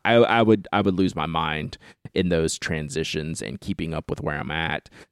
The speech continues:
So this is good to where I'm just able to have, like, my iPad propped up with the Kindle version of the book, and then I just, like, look up and down and up and down as I go through and can track where I'm going much better. And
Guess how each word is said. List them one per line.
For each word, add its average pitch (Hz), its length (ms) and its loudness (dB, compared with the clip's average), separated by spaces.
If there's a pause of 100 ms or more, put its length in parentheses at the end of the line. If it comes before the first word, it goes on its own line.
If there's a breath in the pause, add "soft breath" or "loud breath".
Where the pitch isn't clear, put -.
(180)
So 92 520 6 (140)
this 117 160 6
is 113 140 6
good 107 320 8
to 95 80 -2
where 90 180 4
I'm 90 140 2
just 90 180 -2
able 85 220 0
to 85 80 -6
have, 82 360 -2
like, 76 240 -4
my 80 180 0
iPad 98 460 2
propped 92 300 -2
up 87 160 -2
with - 100 -6
the - 60 -10
Kindle 95 300 2
version 87 480 -2
of 73 160 -6
the - 80 -2
book, 80 420 -2
and 78 160 -4
then 76 160 -4
I 76 120 -4
just, - 220 -6
like, 73 200 -6
look 78 260 -6
up 73 180 -4
and 71 140 -6
down 67 240 -6
and 57 100 -10
up - 140 -12
and 64 100 -6
down 64 280 -8
as 62 160 -8
I 65 100 -6
go 71 220 -8
through 65 420 -6
and 82 220 -8
can 71 160 -8
track - 340 -6
where 71 140 -4
I'm 78 80 -6
going 76 260 -4
much - 220 -6
better. 78 260 -4 (880)
And 92 320 0